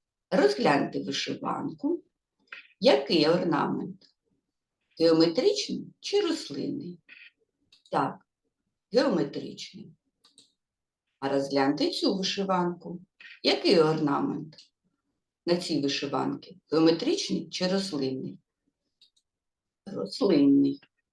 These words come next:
Давайте розглянемо цю вишиванку. Який орнамент? Правильно. Геометричний.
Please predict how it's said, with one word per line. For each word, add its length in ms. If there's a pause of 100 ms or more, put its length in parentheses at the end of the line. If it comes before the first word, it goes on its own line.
(1000)
Давайте 420
розглянемо 560
цю 320
вишиванку. 800 (560)
Який 420
орнамент? 760 (1500)
Правильно. 760 (1600)
Геометричний. 1300